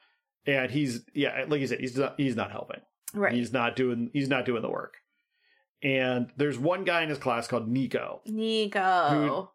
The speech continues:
Speaker 1: pins him afterwards. He's like, "Hey, can you, like, give me some extra help?" And hi-, Nico's English is really good.
Speaker 2: Nico's English is really good. He was the one person that was like, "Suffrage is the right to vote." And he was like, "Yes, it is."
Speaker 1: Yes.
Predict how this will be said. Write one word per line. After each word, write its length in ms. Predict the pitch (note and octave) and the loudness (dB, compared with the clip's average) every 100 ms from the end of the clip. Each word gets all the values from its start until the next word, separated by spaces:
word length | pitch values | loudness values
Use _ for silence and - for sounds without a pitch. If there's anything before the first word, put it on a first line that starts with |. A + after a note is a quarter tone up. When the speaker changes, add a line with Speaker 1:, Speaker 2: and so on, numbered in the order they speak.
| - | -2
Speaker 1:
pins 240 | E3 C#3+ | -2 0
him 240 | D3 C#3+ C#3 | 0 0 0
afterwards. 420 | D#3 C3+ C#3 B2 | 0 2 2 0
He's 80 | A#2 | 0
like, 100 | B2+ | 0
"Hey, 360 | E3+ E3+ A2 - - | 2 0 -2 -10 -4
can 140 | C#3+ | 0
you, 140 | F3+ E4+ | 0 0
like, 220 | D4+ E3+ | -2 -2
give 140 | D3+ | -2
me 80 | D#3 | -2
some 140 | C#3+ C#3 | 0 0
extra 260 | C3+ D3+ | 0 0
help?" 260 | C#3 C#3+ C#3+ - | 2 0 -2 -2
And 120 | B2+ | -2
hi-, 120 | D#3 - | -2 -2
Nico's 320 | B3+ C#4+ G#3 | 0 0 0
English 280 | F#3+ E3 C3 | 0 0 0
is 120 | A#2 | 0
really 200 | B2 A#2+ | 0 0
good. 420 | A#2+ A#2+ A#2+ A#2 - | 2 2 2 -2 -2
Speaker 2:
Nico's 280 | B3+ E4 D#4 | 2 2 2
English 220 | D#4 C#4+ | 0 0
is 100 | C4+ | 2
really 160 | C#4+ | 2
good. 160 | A#3 G3+ | 4 2
He 140 | G#3+ | 2
was 140 | C4 C4+ | 0 0
the 80 | C#4+ | 2
one 400 | B3 A3+ A3 A3 | 4 4 2 -2
person 600 | A#3+ A3+ A3+ G#3 G3 F#3 - - | 0 0 2 2 2 -4 -8 0
that 300 | G#3+ G3+ - | 4 4 2
was 140 | G3+ | 2
like, 160 | G#3+ G3+ | 0 2
"Suffrage 420 | C#4+ - C#4 A3 | 2 2 2 2
is 240 | A#3 A3+ | 2 2
the 80 | A#3 | 2
right 220 | A3+ A3 | 2 2
to 80 | A#3 | 0
vote." 340 | A3+ C4+ A3+ - | 2 4 2 -2
And 80 | G#3+ | -4
he 20 | |
was 120 | G#3+ B3+ | -2 0
like, 140 | B3+ | 2
"Yes, 480 | F#4 G4+ - - - - _ | 2 2 -4 -8 -10 -14 _
it 80 | - | 2
is." 520 | F#4+ G#4 C4 G#3+ - - _ _ - | 4 4 2 -2 -8 -12 _ _ -2
Speaker 1:
Yes. 400 | D3+ D3 A2+ | 0 0 -2